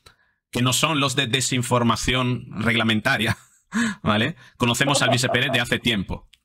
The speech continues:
¿eh? Pero sí es cierto que para la gran mayoría de, de, de, de, de los españoles, Alvise Pérez ha salido, ha saltado a la fama, eh, teniendo eso como los toreros, ¿no?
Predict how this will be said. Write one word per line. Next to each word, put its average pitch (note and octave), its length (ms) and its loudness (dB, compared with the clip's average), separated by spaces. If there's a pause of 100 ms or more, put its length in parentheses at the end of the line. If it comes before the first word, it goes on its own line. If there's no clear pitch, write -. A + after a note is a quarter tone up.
(200)
¿eh? A2+ 240 0 (880)
Pero - 200 0
sí - 140 2
es F#3+ 80 -2
cierto D#3 220 0
que B2+ 80 0
para A#2 160 2
la A2+ 100 2
gran C3+ 240 0
mayoría A#2 720 2
de, F#2+ 420 0
de, F#2+ 200 2
de, C#2 140 -4
de, C2+ 180 -8
de F#2+ 140 -2
los F#2 180 2
españoles, F#3+ 580 0 (220)
Alvise G3 320 2
Pérez - 300 0
ha G#2+ 100 0
salido, G3 520 2
ha G3 80 2
saltado F#3+ 360 0
a A3 40 0
la A3 80 0
fama, - 540 0 (720)
eh, A2 260 -2
teniendo B2 640 2
eso A2 300 0
como C#3+ 160 4
los B2 180 -2
toreros, G#2 400 0
¿no? A2 280 2